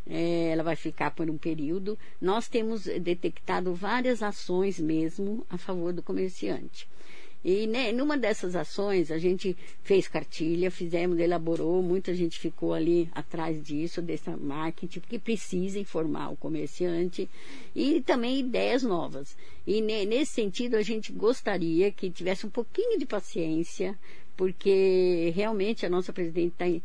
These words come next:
tá em cima da administração pública, ela gostaria até, depois do dia trinta,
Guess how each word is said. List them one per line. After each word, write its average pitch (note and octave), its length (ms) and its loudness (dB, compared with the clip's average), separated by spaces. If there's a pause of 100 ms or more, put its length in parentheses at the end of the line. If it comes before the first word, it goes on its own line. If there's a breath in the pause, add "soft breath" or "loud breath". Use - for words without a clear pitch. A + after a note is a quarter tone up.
(280 loud breath)
tá G3 180 4
em F#3+ 60 4
cima F3+ 340 2
da E3 100 2
administração E3 580 0
pública, F3+ 340 -2
ela F3+ 160 0
gostaria F3 480 0
até, F#3+ 380 2
depois E3+ 500 0
do E3 100 0
dia D#3+ 220 0
trinta, E3 560 0